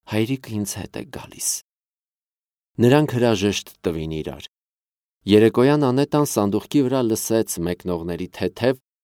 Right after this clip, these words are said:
հոգնած քայլերը։ Տաս օրից հետո նրանք տուն վերադարձան նույնքան անաղմուկ, ինչպես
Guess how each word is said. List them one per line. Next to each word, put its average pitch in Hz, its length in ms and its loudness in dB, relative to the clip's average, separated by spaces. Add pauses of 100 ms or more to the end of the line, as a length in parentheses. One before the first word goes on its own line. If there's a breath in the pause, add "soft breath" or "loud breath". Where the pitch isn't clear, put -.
(120)
հոգնած 98 680 2
քայլերը։ 78 680 -8 (1700)
Տաս 98 220 2
օրից 107 340 4 (140)
հետո 98 360 0 (380)
նրանք 143 320 4
տուն 156 160 4
վերադարձան 110 720 2
նույնքան 110 480 0
անաղմուկ, 98 580 -2
ինչպես 110 420 -2